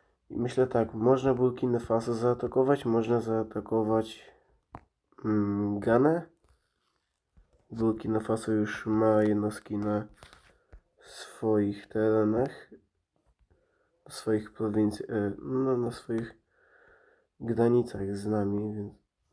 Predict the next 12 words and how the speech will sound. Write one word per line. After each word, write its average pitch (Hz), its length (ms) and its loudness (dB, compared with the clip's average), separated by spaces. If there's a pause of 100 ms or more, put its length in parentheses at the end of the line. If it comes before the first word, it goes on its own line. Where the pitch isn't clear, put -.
(760)
znowu 131 560 4
mi 131 160 2
to - 80 -20 (640)
osiemdziesiąt 156 560 2
procent, 135 440 0
czego 139 260 2
wy 139 120 0
chcecie? 139 400 -4
No 107 160 0
kurde, 113 500 -2 (840)
dajcie 117 320 -2
żyć. 131 320 2